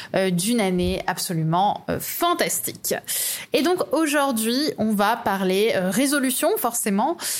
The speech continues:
et on va, euh, voir comment on peut changer les choses, même si ça demande du travail. Parce que ce sujet, euh, revient beaucoup. Euh, le sujet, euh, le sujet de, euh, comment réouvrir son cœur après, euh, des échecs, après les échecs de deux mille vingt-trois,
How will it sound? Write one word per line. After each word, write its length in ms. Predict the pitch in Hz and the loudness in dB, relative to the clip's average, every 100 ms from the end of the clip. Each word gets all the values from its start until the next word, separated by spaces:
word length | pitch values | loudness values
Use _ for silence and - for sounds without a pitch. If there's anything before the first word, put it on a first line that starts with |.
| 214 | -4
et 320 | - 269 320 294 | 0 2 2 2
on 200 | - 226 | 0 0
va, 600 | 214 202 220 262 285 247 | 2 2 2 4 2 2
euh, 160 | 196 190 | 0 0
voir 460 | 180 208 285 285 - | 0 2 2 0 0
comment 440 | 285 285 370 - | 0 2 2 2
on 80 | 247 | 0
peut 200 | 233 339 | 0 0
changer 540 | 339 254 220 247 285 - | 0 0 2 2 0 0
les 140 | 202 | 0
choses, 520 | 226 - 208 262 190 170 - - - | 2 2 4 4 2 -2 -6 -12 -2
même 280 | 196 240 269 | 2 2 2
si 180 | - 220 | 0 0
ça 160 | 202 | 0
demande 280 | 185 208 247 | 2 0 0
du 160 | 202 190 | 0 -2
travail. 460 | - 190 175 - - - - | -2 0 0 -2 -6 -10 -2
Parce 180 | 240 240 | 0 0
que 100 | 302 | 0
ce 160 | - 254 | 0 0
sujet, 760 | - 285 262 240 269 285 - | 0 0 0 2 2 2 0
euh, 240 | 202 190 185 | 0 0 2
revient 360 | 202 208 277 285 | 2 2 2 2
beaucoup. 380 | 233 233 190 175 - - - - | 2 0 -4 -4 -6 -10 -2 0
Euh, 80 | |
le 100 | 190 | 2
sujet, 640 | 214 - 233 208 226 254 240 | 2 0 -2 2 2 4 2
euh, 380 | 190 175 175 165 175 - - - | 2 2 0 0 -4 -8 -8 0
le 140 | 208 | 0
sujet 500 | 226 - 226 254 269 | 2 0 0 2 2
de, 240 | 220 180 220 | 2 2 4
euh, 540 | 233 247 208 175 175 | 4 4 4 2 0
comment 380 | 175 233 226 311 | 0 2 4 4
réouvrir 380 | 247 202 202 196 | 4 2 2 0
son 200 | - 208 | -2 -2
cœur 220 | 202 233 | 2 2
après, 480 | 220 185 - 220 220 | 0 0 0 2 2
euh, 260 | 180 180 185 | 2 0 0
des 240 | 180 196 | 2 2
échecs, 400 | 196 - 254 302 | 0 2 0 2
après 260 | 202 185 208 | 0 0 0
les 220 | 185 175 | 0 0
échecs 340 | 190 - 208 202 | 0 0 0 0
de 60 | |
deux 120 | - | 0
mille 140 | 180 180 | 0 0
vingt-trois, 440 | 180 175 - 269 | 0 0 2 0